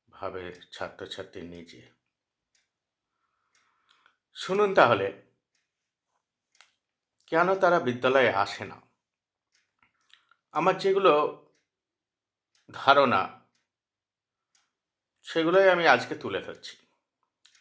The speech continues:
প্রথমত বলতে গেলে, অনেক গরিব বাড়ির সন্তান, তাদের কাজ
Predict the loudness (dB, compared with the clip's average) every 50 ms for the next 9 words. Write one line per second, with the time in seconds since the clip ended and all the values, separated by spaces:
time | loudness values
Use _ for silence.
0 | _ _ _ _ _ _ _ _ _ _ _ _ _ _ _ _ _ _ _ _
1 | -6 -6 -4 -2 0 0 0 2 2 2 2 2 0 -4 -12 -20 _ _ _ _
2 | _ _ _ _ _ _ _ _ -6 -4 -2 -2 -2 0 0 2 2 2 0 0
3 | 0 0 0 0 -2 -4 -8 -10 -14 -20 _ _ _ _ _ _ _ _ _ -6
4 | -4 -2 -2 -2 -4 -6 -8 -6 0 2 2 2 2 0 -6 -8 -10 -8 -8 -8
5 | -10 -8 -4 -2 -2 -2 -2 -4 -10 -20 _ _ _ _ _ _ _ _ _ _
6 | _ _ _ _ _ _ _ _ _ _ _ _ _ _ _ _ _ _ _ _
7 | _ _ _ _ _ _ _ _ _ _ _ _ _ _ _ _ _ -4 -2 -2
8 | -2 -4 -4 0 4 4 4 4 4